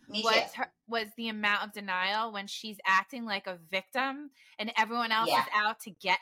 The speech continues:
Speaker 2: her. She, like,
Speaker 1: Yeah.
Speaker 2: she says her joy is stolen and the one person is, the
Speaker 1: And
Speaker 2: center
Speaker 1: made it
Speaker 2: is
Speaker 1: seem like
Speaker 2: Juan.
Speaker 1: it,
Speaker 2: It's
Speaker 1: yeah.
Speaker 2: everybody else that stole her joy,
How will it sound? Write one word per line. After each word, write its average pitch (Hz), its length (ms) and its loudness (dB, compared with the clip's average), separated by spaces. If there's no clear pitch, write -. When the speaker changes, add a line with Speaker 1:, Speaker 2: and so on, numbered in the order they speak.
Speaker 2:
her. 349 320 0
She, - 160 -10
like, 226 200 2
Speaker 1:
Yeah. 302 200 0
Speaker 2:
she 294 120 -4
says 262 440 4
her 247 180 0
joy 226 360 0
is 247 300 0
stolen 240 640 -4
and 220 160 -2
the 220 60 -4
one 220 260 0
person 240 460 -4
is, 208 240 -10
the 202 60 -20
Speaker 1:
And 202 100 -4
Speaker 2:
center 190 80 2
Speaker 1:
made 185 200 2
it 214 80 -8
Speaker 2:
is 214 160 0
Speaker 1:
seem 196 100 -4
like 180 100 4
Speaker 2:
Juan. 226 360 4
Speaker 1:
it, - 100 -18
Speaker 2:
It's 240 160 0
Speaker 1:
yeah. 160 160 -2
Speaker 2:
everybody 311 560 4
else 233 280 6
that 240 200 -2
stole 240 380 4
her 254 180 2
joy, 226 640 -2